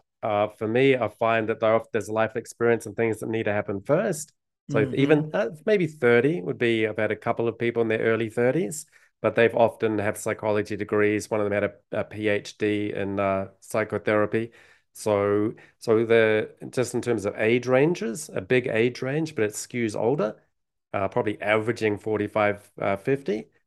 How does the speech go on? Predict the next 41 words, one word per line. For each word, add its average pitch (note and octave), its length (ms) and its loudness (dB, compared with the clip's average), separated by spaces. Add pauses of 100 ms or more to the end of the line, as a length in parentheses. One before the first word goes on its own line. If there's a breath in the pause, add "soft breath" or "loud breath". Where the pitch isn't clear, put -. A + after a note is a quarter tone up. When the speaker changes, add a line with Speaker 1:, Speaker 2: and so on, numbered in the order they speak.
(260)
Speaker 1:
or, G#2+ 260 2
yeah, - 140 -2
Speaker 2:
Mm-hmm. F#3+ 100 0
Speaker 1:
maybe A2+ 200 0
forty, G#2 340 -2
forty, G#2+ 340 -2
forty-five. G2+ 600 -2 (360)
But - 360 0 (100)
the, B2 140 -2
what B2 120 4
I D3 60 6
find B2+ 320 2
is G#2+ 80 0
there G#2 120 0
are G2+ 40 -2
three A#2 280 0
basic G#2+ 340 0
categories. G#2 640 -6 (360)
You, A#2 180 -6
and G#2+ 180 0
it A2 160 -2
sounds A2 300 2
like G2 100 0
we're G2 120 -2
on F#2+ 60 -2
the F#2 60 -4
same F#2 260 -4
page. F2+ 340 -8
So - 100 -4
you've G#2 120 0
got, G#2+ 360 2
mm, A2 160 -6
the A2 80 2
majority A#2+ 760 2
are G#2 180 -2
healers C3 720 0
who A2 160 0
are - 180 -4
adding A2+ 340 2
a G#2 60 -2
modality. G2+ 640 -4